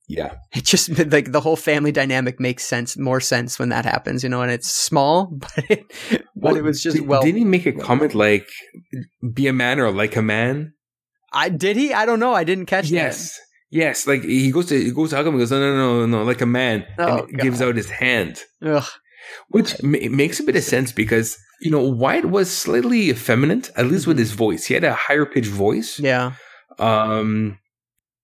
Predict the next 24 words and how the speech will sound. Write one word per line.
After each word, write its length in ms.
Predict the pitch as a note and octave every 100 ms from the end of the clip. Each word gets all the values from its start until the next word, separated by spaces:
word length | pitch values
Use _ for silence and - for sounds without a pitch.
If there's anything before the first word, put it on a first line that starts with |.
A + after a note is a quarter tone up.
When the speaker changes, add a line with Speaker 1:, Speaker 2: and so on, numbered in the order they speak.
| _ _ -
Speaker 1:
so 480 | - A#2+ A#2 A2+ -
maybe, 320 | C3+ C3+ C#3+
you 300 | C3+ A#2+ C3
know, 120 | B2
his 120 | B2
dad 360 | A2+ A2+ A#2+ C3
was 400 | A#2+ A2+ G#2+ - _
tough 200 | - C3+
on 100 | G#2
him 200 | A2+ C#3
like 120 | A#2+ A2+
he 40 |
was 100 | B2
on 160 | A2+ G2+
Chet 380 | - C3+ - -
to 240 | A#2 A2
make 200 | A2 A2
Speaker 2:
Yeah. 40 | A2+
Speaker 1:
him 100 | G#2+
ready 160 | G#2+
for 100 | A2
the 100 | A2+
real 240 | F2+ F#2 A2+
world. 340 | B2 C#3+ F3